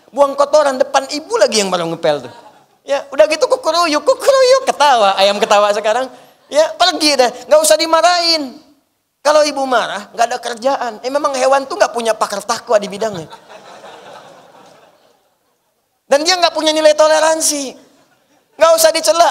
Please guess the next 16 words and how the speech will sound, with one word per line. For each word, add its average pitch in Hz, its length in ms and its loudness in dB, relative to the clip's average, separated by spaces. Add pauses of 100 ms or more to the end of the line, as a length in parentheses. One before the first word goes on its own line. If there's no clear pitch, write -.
(160)
"Apa 277 240 -4
lu 330 80 -4
nggak 330 160 0
toleran? 320 540 4 (200)
<laughs> 240 200 -6
Baru 339 400 2
gua 320 100 6
beresin," 247 480 2
misalnya 185 320 0
kan. 285 160 2
Nggak 302 480 -2
bisa. 539 580 2 (920)
<laughs> - 1700 -20
Nggak 311 160 2
mampu 320 420 0
hewan. 196 380 0